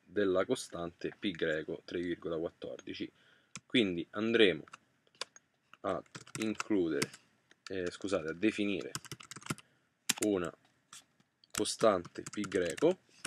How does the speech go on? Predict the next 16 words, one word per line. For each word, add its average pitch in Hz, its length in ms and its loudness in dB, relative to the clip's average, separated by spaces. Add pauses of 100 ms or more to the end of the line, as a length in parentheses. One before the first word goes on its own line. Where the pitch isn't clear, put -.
(600)
dal 101 200 4
valore 110 360 8
tre 92 200 -2
punto 85 340 -6
quattordici. 82 760 -6 (2000)
Benissimo. 110 640 4 (1200)
All'interno 180 460 12
del 139 120 10
nostro, 131 500 6 (100)
eh, 104 340 2 (120)
<clears throat> 151 420 8
blocco 113 720 8 (2000)
andremo 151 400 10
quindi 135 440 6 (100)
a 113 220 6 (260)
acquisire 113 800 4